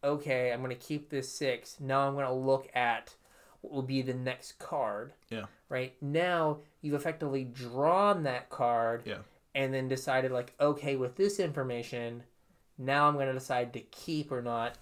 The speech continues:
Speaker 1: and
Speaker 2: Yeah.
Speaker 1: then I can put whatever awful card
Speaker 2: Right.
Speaker 1: or card I don't want on the bottom.
Speaker 2: Mm-hmm.
Speaker 1: Right?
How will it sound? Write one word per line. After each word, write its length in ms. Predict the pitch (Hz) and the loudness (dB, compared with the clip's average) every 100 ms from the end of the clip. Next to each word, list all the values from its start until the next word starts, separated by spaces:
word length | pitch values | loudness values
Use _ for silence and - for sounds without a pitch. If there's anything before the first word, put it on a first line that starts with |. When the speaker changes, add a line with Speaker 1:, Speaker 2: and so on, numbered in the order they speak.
| - | -4
Speaker 1:
and 100 | 135 | 2
Speaker 2:
Yeah. 40 | |
Speaker 1:
then 80 | 139 | 4
I 80 | 143 | 2
can 140 | 147 | 0
put 240 | - 156 | -2 -2
whatever 560 | 135 135 139 135 131 131 - - | 2 4 6 4 2 0 -12 -4
awful 380 | 131 135 135 131 | -2 0 -2 -2
card 480 | 131 123 117 117 - | 2 4 4 0 -4
Speaker 2:
Right. 220 | - 110 - - - | -8 -8 -8 -16 -6
Speaker 1:
or 140 | 139 | -4
card 240 | - 131 | 2 4
I 80 | 127 | 4
don't 200 | 127 123 | 4 0
want 340 | 131 139 127 123 - - - - - | -2 -2 -2 -4 -12 -20 -20 -16 -2
on 260 | 131 131 | 0 0
the 100 | 123 | -2
bottom. 440 | 110 110 101 113 139 | -4 -4 -6 -14 -12
Speaker 2:
Mm-hmm. 1300 | 135 123 131 _ _ _ _ _ - - _ - 139 | -8 -6 -8 _ _ _ _ _ -20 -20 _ -16 -6
Speaker 1:
Right? 280 | 123 120 | -4 -4